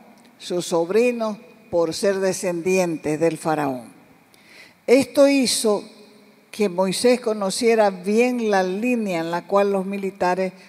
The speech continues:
lo iban a seguir. Él sabía en su mente, en su corazón, llegamos hasta Etán,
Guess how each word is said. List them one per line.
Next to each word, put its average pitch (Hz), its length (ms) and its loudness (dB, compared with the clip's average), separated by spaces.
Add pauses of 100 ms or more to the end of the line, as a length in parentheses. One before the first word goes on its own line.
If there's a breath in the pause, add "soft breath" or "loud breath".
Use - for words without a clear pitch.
(120)
lo 190 260 2
iban 180 320 0
a 170 80 -2
seguir. 151 560 -6 (1700)
Él 196 180 2
sabía 196 420 4 (400)
en 180 200 -4
su 202 120 -2
mente, 170 480 -4
en 170 140 -4
su 202 140 -2
corazón, 175 520 0 (320 loud breath)
llegamos 214 800 2 (120)
hasta 196 480 2
Etán, 180 580 -2